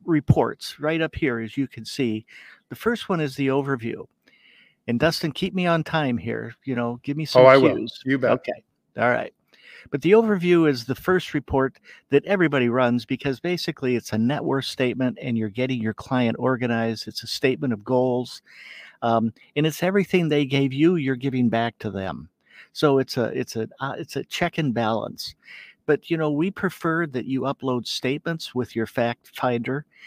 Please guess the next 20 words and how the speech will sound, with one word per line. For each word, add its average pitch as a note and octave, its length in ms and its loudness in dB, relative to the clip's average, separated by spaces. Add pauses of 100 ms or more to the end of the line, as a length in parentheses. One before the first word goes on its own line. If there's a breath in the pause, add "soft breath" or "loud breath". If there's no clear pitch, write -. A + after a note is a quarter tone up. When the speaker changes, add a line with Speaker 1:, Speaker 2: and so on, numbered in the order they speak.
(240 loud breath)
Speaker 1:
because C3+ 420 2
we're E3+ 200 0
looking E3 380 2
for A#2 220 -2
all B2+ 160 2
kinds E3 460 -4
of C3+ 80 -8
things G#2+ 640 -4
that B2+ 260 -6
you C#3+ 100 0
may C#3+ 160 0
not C3 200 -2
be A2+ 100 -6
thinking C3 400 -2
about. F#2+ 380 -4 (380 loud breath)
Is C#3 260 2
this D3 240 0
variable C#3 580 2
annuity B2+ 380 0
movable? A#2+ 600 0